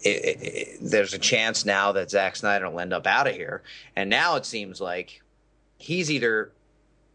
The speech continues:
come full circle and lied to us before, or is lying to us now, or they made him kinda, and, and, and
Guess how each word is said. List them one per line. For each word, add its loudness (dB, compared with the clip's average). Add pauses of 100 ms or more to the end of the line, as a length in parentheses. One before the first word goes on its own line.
come 0
full 0
circle 0 (640)
and 0 (720)
lied 2
to 2
us -2
before, 2
or 0
is -4
lying 2
to 0
us -6
now, 2
or 0 (400)
they 2
made 0
him -4
kinda, 0 (960)
and, 4
and, 2
and 0